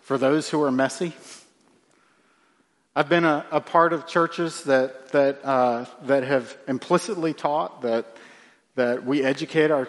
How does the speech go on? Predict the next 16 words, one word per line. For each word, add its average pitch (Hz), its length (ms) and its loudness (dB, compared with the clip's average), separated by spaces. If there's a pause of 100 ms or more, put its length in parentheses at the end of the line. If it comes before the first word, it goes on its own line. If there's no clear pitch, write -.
(580)
children 151 400 -2
in 143 120 0
a 123 60 -6
certain 143 320 -8
way. 135 340 -2 (1900)
I've 135 140 -2
been 165 160 4
a 156 40 0
part 165 260 2
of 151 100 -4
churches 156 580 -4
that 135 320 0
implicitly 147 680 -2
seem 151 360 -2
like 127 200 0
certain 156 480 -4